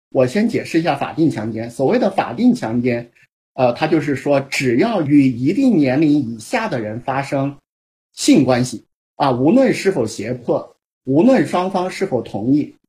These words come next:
这都构成强奸罪。啊，那么在这种依附关系当中，当我们考虑这个性同意问题的时候，啊，那么就，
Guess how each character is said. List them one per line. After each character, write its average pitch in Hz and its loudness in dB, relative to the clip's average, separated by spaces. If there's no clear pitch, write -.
这 180 2
都 170 4
构 180 2
成 110 -6
强 117 -6
奸 135 0
罪。 135 -4
啊， 135 2
那 180 4
么 190 4
在 208 0
这 233 0
种 139 0
依 240 2
附 220 -2
关 135 0
系 135 -4
当 123 -2
中， 127 -4
当 185 4
我 147 4
们 131 -2
考 101 -4
虑 131 2
这 123 -4
个 110 -6
性 202 -2
同 117 -4
意 220 2
问 170 4
题 117 -4
的 107 -6
时 - -12
候， - -8
啊， 113 0
那 143 2
么 143 4
就， 127 0